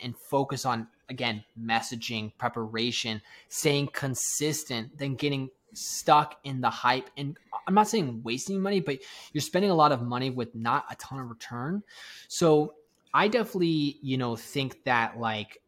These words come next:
Black Friday and kind of, like, the Q four thing is changing. Again, it's gonna be a big quarter for every brand, of course, but I just don't think it's the same way, just ever since covid and Prime Day changing.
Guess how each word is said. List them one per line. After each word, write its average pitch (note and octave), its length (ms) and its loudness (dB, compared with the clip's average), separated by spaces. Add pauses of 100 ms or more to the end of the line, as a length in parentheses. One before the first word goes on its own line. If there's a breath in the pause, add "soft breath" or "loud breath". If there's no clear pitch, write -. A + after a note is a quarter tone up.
(140)
Black C3+ 260 6
Friday A#2+ 840 2
and A2+ 240 -6
kind A#2 320 -4
of, A2 160 -6
like, A2 300 -2
the B2+ 60 -10
Q A#2+ 300 -6
four A2 800 -4 (200)
thing A#2 300 -2
is C3 200 -4
changing. A#2 460 -4
Again, F3+ 220 6
it's D#3 100 0
gonna F#3 140 6
be C#3 400 0
a C3+ 80 2
big D3+ 400 0
quarter C#3 340 4
for A#2 500 -4
every C#3+ 320 2
brand, A#2+ 440 -4
of G#2+ 140 -12
course, A2 520 -6 (460 loud breath)
but C#3+ 80 4
I C#3 80 6
just F#3 240 0
don't D3 260 0
think C#3+ 160 0
it's B2+ 160 -8
the A#2+ 80 -8
same A#2 480 -2
way, A2+ 380 0
just A#2 300 -6 (140)
ever B2 220 0
since A#2 300 -6
covid C3+ 920 0
and G#2 240 -12 (120)
Prime C3 360 0
Day B2 240 0
changing. A#2 840 -4